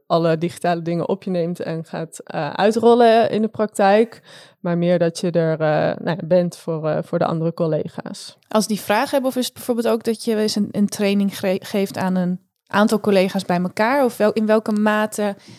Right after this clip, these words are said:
Speaker 2: eh, ben jij verantwoordelijk voor de kennis van je collega's?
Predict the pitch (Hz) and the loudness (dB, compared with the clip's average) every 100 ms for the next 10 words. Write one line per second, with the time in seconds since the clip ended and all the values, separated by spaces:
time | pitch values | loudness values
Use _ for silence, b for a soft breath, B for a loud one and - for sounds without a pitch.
0 | B - 190 190 185 202 208 196 - 208 | B -10 -6 -4 2 2 4 2 0 -4
1 | 190 196 196 190 202 196 - 208 202 190 | -2 -2 -2 -4 -4 -4 -2 0 0 -2
2 | - 196 190 185 208 208 185 156 160 - | -2 -2 -2 0 2 2 2 -2 -6 -8